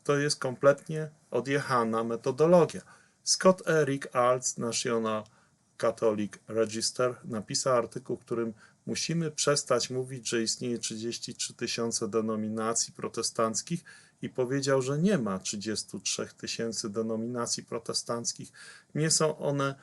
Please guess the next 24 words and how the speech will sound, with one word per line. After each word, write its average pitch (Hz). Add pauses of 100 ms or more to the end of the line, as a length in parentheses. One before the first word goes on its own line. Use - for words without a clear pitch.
(300)
nigdzie 139
blisko 123
tego. 110 (180)
Jest 120
to 123
mit, 131
który 117
został 123
przyjęty 131
siłą 139
powtarzania 117 (380)
i 113
jest 127
cytowany 110 (260)
i 127
recytowany 107
odruchowo, 139 (280)
ale 156
opiera 160
się 156
na 160
źródle, 151
które 127
nawet 131